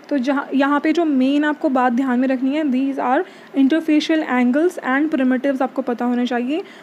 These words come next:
Primitives क्या हैं? They are the three sides of a unit cell। ठीक है, उनको primitives कहा जाता है,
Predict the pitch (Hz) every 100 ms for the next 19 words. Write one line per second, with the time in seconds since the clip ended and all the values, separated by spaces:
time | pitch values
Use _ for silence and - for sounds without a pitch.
0 | - 269 262 254 294 - - 254 269 285
1 | 311 294 277 247 254 - 262 285 269 247
2 | 247 269 285 277 285 285 - 330 403 -
3 | - - - 285 311 302 311 269 247 240
4 | 277 - 294 285 277 269 262 294